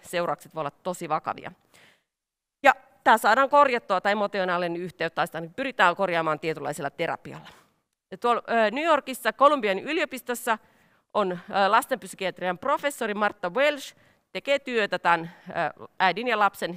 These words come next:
emotionaalisen yhteyden korjaamisessa. Nyt siellä on kuitenkin kiinnostava kysymys se,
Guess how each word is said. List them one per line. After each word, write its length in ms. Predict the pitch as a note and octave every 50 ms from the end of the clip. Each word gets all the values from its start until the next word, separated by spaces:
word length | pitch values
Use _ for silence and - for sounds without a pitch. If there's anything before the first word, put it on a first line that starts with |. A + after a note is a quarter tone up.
| F3+ F3
emotionaalisen 720 | F#3 G3 F3 - F3 D#3+ D3+ D3+ C#3+ D3+ D#3+ D#3+ E3 D#3
yhteyden 400 | D3+ D#3+ - - D#3 D#3 D3 C#3+
korjaamisessa. 640 | - C#3+ C#3 C#3 C3 G#2+ - D3+ - E3 - - - - _ _ _ _ _ _ _ _ _ _ _ _ _ _ _ _ _ _ _ _ _ _ _ _ _ _ _ _ _ _ _ _ -
Nyt 220 | C#4+ F#4+ - -
siellä 160 | F#4+ G4+ F4
on 60 | E4 D#4+
kuitenkin 280 | D#4+ C#4+ D#4 C4+ C4+ -
kiinnostava 440 | - D#4 D#4 D4 D4 - B3 A#3 A#3
kysymys 520 | - C#4 A3+ - B3 G3+ F#3+ F3 - -
se, 200 | A3 A3 G3+ F#3+